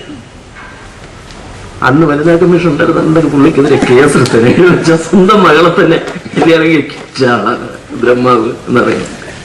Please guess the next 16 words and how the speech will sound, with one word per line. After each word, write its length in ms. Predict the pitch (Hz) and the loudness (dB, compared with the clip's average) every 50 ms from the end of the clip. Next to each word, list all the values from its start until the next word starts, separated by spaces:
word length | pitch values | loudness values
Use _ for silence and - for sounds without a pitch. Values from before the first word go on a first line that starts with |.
| - - - - - - - - - - - - - - - - - - - - - - - - | -18 -18 -14 -8 -8 -8 -8 -8 -10 -12 -12 -12 -14 -16 -18 -16 -12 -10 -10 -10 -10 -6 -4 0
ഇതൊക്കെ 360 | 170 254 247 254 269 269 269 | 2 2 4 4 2 2 2
സൗന്ദര്യ 380 | 214 214 226 247 277 277 285 285 | 2 2 4 4 4 4 2 2
സങ്കല്പം, 480 | 277 285 262 247 247 262 254 254 247 - | 2 2 2 4 4 4 4 2 2 2
സൗന്ദര്യബോധമുള്ള 1200 | - 190 202 214 233 269 277 277 277 269 269 262 262 262 262 247 240 247 233 240 269 - - - - - - - - 170 | 2 2 2 2 2 2 2 2 2 2 2 2 2 2 2 2 4 4 4 2 2 0 -2 -6 -12 -16 -18 -12 -4 0
ആളുകളുടെ 460 | 170 202 220 226 233 240 240 233 - | 2 2 2 2 2 2 0 0 0
സങ്കല്പങ്ങളാണ്, 640 | 190 190 202 226 233 220 226 233 240 226 208 185 190 | 0 0 0 0 -2 -2 0 0 2 2 2 2 0
സത്യമല്ല. 680 | 202 170 - - 247 262 226 170 120 - - - - - - - - - - - - - - - - - - - - - - - | -2 -2 0 2 2 2 2 2 0 -2 -4 -10 -14 -16 -20 -20 -20 -20 -20 -20 -20 -20 -20 -20 -20 -20 -20 -20 -20 -6 -2 0
ഈ 80 | 214 | 0
സത്യമല്ലാത്ത 680 | 220 - 202 190 - - 285 294 285 262 262 262 262 262 | 2 2 0 0 0 0 2 2 2 2 2 2 0 0
കാര്യങ്ങളെ 540 | 269 262 254 254 254 254 262 254 254 254 254 | 2 2 4 4 4 4 4 4 4 2 2
സത്യമാണെന്ന് 800 | 254 254 220 196 - - 285 269 262 254 254 254 262 254 254 254 | 2 2 2 0 2 2 2 4 4 6 6 6 4 4 4 2
പറഞ്ഞ് 240 | 254 240 247 254 254 | 2 2 2 2 2
ആളുകളെ 480 | 233 202 208 214 240 254 240 247 247 | 4 4 4 4 4 4 4 2 2
ഭയപ്പെടുത്തി 1160 | 208 170 - - 139 147 180 196 - 285 262 214 185 165 - 147 151 147 160 190 269 269 - - - - - - - - - - - - - - - - - - - - - - - - - - - - - - 151 | 2 0 0 0 0 0 -2 -2 0 0 2 2 2 2 0 0 2 2 2 2 2 0 -4 -10 -14 -18 -20 -20 -20 -20 -20 -20 -20 -20 -20 -20 -20 -20 -20 -20 -20 -20 -20 -20 -20 -20 -20 -20 -20 -16 -6 -2 0
ഓരോ 260 | 175 202 214 220 208 | 2 4 4 4 4
വഴിക്ക് 640 | 190 185 180 180 202 - - 240 185 - - 117 | 4 4 2 2 0 0 0 0 0 0 -2 -4